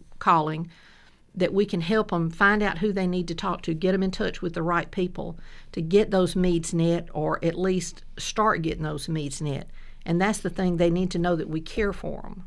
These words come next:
and that's one way we're gonna do that. And always, always, we're gonna pray for 'em and with them. We're gonna be looking for reasons to pray with people as they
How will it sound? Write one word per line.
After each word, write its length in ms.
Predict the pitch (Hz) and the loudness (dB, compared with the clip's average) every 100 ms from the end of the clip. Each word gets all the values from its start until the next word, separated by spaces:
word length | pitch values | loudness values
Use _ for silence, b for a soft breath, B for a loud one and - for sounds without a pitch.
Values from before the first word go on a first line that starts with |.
| - | -6
and 160 | 170 | -2
that's 240 | 175 185 185 | 0 -2 -2
one 200 | 170 165 | -2 2
way 120 | 170 | 2
we're 140 | 156 | 0
gonna 260 | 160 165 156 | -2 -2 -2
do 220 | 156 175 | -2 -2
that. 380 | 151 156 - - - b b b b b b | -2 -6 -10 -14 -14 b b b b b b
And 160 | - 143 - | -6 -4 0
always, 560 | 202 208 208 202 190 - | 2 4 4 2 0 -2
always, 560 | 196 190 160 156 - - | 0 2 2 -2 -4 -6
we're 80 | |
gonna 240 | 165 170 147 | -2 -2 -2
pray 260 | - 180 | -2 0
for 400 | 165 - 190 185 | 0 -2 0 0
'em 100 | 180 | 0
and 200 | 170 165 | -2 0
with 220 | 165 170 - | 2 0 -2
them. 200 | 170 180 | -8 -6
We're 160 | 180 | -4
gonna 220 | 165 190 | -2 0
be 100 | 180 | 2
looking 460 | 175 175 214 226 175 | 2 4 4 4 0
for 120 | 165 | -2
reasons 440 | 165 175 180 180 - | 0 0 0 -2 -6
to 100 | 165 | -6
pray 260 | - 190 | -2 0
with 200 | 175 147 | 0 -6
people 420 | - 147 - - - b b b b - | -6 -8 -8 -10 -12 b b b b 0
as 220 | 170 165 | 2 2
they 360 | 180 165 156 | 4 4 2